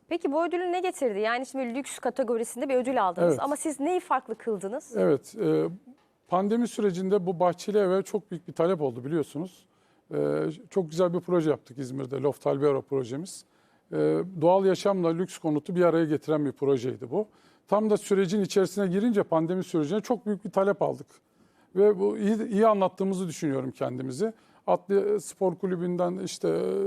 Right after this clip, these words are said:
Speaker 2: sanat merkezine, anaokulundan bu tür altyapı yatırımlarını da aynı projenin içerisine yapınca çok büyük bir talep oluştu. Ee, ve, e, birçok proje, Türkiye çapında birçok projenin arasından sıyrılıp bu ödülü aldık. Ee,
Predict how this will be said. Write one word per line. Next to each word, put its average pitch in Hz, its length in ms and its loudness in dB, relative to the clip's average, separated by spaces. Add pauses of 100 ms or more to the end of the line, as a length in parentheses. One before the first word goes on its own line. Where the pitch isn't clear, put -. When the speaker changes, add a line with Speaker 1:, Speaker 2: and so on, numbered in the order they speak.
Speaker 2:
sanat 180 360 0
merkezine, 175 480 -2
anaokulundan 175 640 2 (400)
bu 175 200 -4
tür 190 220 0
altyapı 196 480 2
yatırımlarını 180 600 2
da 175 60 4
aynı 180 200 2
projenin 165 420 0
içerisine 160 360 -2
yapınca 233 260 0
çok 196 220 0
büyük 185 180 -4
bir 233 60 -2
talep 202 300 2
oluştu. 185 440 -2 (500)
Ee, - 60 -4 (400)
ve, 214 80 6
e, 226 480 0 (360)
birçok 196 480 -2
proje, 180 300 2
Türkiye 185 300 -2
çapında 175 380 -2
birçok 185 280 -4
projenin 180 320 2
arasından 170 360 0
sıyrılıp 196 440 2 (340)
bu 202 140 6
ödülü 185 260 4
aldık. 151 280 0 (540)
Ee, 175 220 2